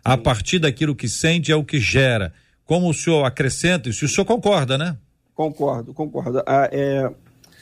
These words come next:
Speaker 2: esse sentimento, o orgulho, ele provoca a autolatria, né? A pessoa começa a se endeusar.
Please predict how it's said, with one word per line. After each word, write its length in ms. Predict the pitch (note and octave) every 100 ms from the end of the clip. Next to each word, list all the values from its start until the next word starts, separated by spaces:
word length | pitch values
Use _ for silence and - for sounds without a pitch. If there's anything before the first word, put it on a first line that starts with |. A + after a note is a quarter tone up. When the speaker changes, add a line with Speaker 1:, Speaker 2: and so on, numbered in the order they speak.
| - -
Speaker 2:
esse 200 | - F#3
sentimento, 680 | - F3 - C3 D#3 D#3 -
o 40 | C#3
orgulho, 400 | B2+ C3+ F#3+ D3+
ele 80 |
provoca 760 | C#3+ C#3 B2 D3 D#3+ - C#3+ C3+ -
a 340 | C3+ C3 A#2+ -
autolatria, 1120 | D3+ F#3+ F#3+ F#3+ F3+ - - C3+ B2+ A#2 A#2 B2 C#3+
né? 220 | D#3 F3 _ _ - _
A 120 | C#3
pessoa 420 | C3 C#3+ - E3+ E3+
começa 800 | D#3 D3+ E3 E3 - E3 E3 -
a 160 | C#3+ D3+
se 240 | - -
endeusar. 1000 | G3 G3+ E3+ F#3+ D3+ B2 B2+ B2 A#2 -